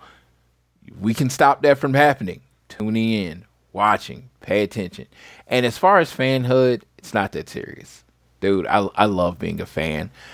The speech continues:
I, I, I hold my fan as, uh, fanism as a badge of honor. But when, you know, it's not personal. It's just fun. It's just games. And if it stops ever being fun to you and you stop enjoying it,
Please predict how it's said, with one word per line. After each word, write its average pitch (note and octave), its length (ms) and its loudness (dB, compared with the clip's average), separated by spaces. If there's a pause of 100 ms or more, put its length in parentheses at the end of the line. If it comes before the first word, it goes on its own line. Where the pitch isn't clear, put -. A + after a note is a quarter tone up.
(200)
I, D#2+ 500 0
I, F2 180 2
I E2+ 120 -2
hold F#2+ 380 -6
my F#2+ 140 -4
fan F2+ 300 -8
as, F2 320 -8
uh, E2 280 -2
fanism F2+ 600 0
as F2 140 -4
a E2 80 0
badge F2+ 500 4
of F2+ 140 -6
honor. F#2 420 0 (540)
But E2 320 2 (480)
when, G2 240 0 (720)
you G#2 160 4
know, F2+ 360 2 (1300)
it's A#2+ 260 -4
not F2+ 280 0
personal. F2 640 -6 (140)
It's - 260 -4
just - 280 -4
fun. F2 500 0
It's D#2+ 220 -4
just - 340 -4
games. E2+ 500 -2 (320)
And F2 160 -2
if E2+ 160 -6
it F2 140 -4
stops G2 420 0
ever F#2+ 260 -2
being G2 280 -4
fun F2+ 300 -4
to E2+ 60 -8
you A1 220 -10
and A#1 120 -14
you D#2+ 200 -14
stop G2 400 2
enjoying F#2+ 460 -2
it, B1 180 -12